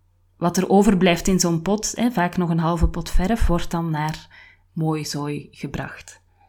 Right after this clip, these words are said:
Mm. Het is echt een heerlijke plek. Eh, er is heel veel, bijvoorbeeld op dit moment heel veel knopen, heel veel kant, heel veel dingen voor het naaien, heel veel stof,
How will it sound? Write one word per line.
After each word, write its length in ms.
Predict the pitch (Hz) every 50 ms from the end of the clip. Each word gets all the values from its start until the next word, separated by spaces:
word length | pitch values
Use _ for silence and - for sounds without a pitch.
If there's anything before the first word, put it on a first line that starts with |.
| _ _ _ _ _ _ _ _ _ _ _ _ _
Mm. 540 | - 190 190 185 185 185 180 - - - - _ _ _ _ _ _ _ _ _ _ _ _ _ _ _ _ - _ _ _ _ _ _ _ _ _
Het 140 | - - 208
is 100 | - -
echt 200 | 233 240 - -
een 100 | 190 170
heerlijke 440 | 160 175 214 226 226 220 - 170
plek. 480 | - - 185 233 254 247 - - - - -
Eh, 340 | - 170 165 165 165 165 160
er 80 | 170 170
is 120 | 160 160
heel 220 | - 185 190 190
veel, 560 | 175 175 170 170 165 165 160 160 160 160 160 - - - - _ _ _ _ _ _
bijvoorbeeld 440 | - - - 190 175 175 185 170 185
op 100 | 175 165
dit 160 | 185 180 -
moment 280 | 185 180 180 180 180
heel 160 | - 185 185 175
veel 200 | 185 175 165 165
knopen, 580 | - - 190 190 196 202 208 202 202 202 196
heel 220 | 185 180 180 180 175
veel 560 | - 180 175 170 170 170 170 165 165 165 165 - - - - _ _ _ _ _ _ _
kant, 640 | - 202 202 208 208 208 208 208 202 208 - - -
heel 240 | 185 180 180 180 180
veel 640 | 180 - 170 170 165 165 165 165 165 165 160 151
dingen 440 | 160 180 185 196 190 185 180 165 -
voor 200 | - - 175 170
het 160 | 175 170 -
naaien, 500 | 175 160 160 170 190 202 214 220 220 214
heel 180 | 202 190 185 180
veel 160 | 160 165 165
stof, 720 | 165 - - - - 240 240 240 - - - - - -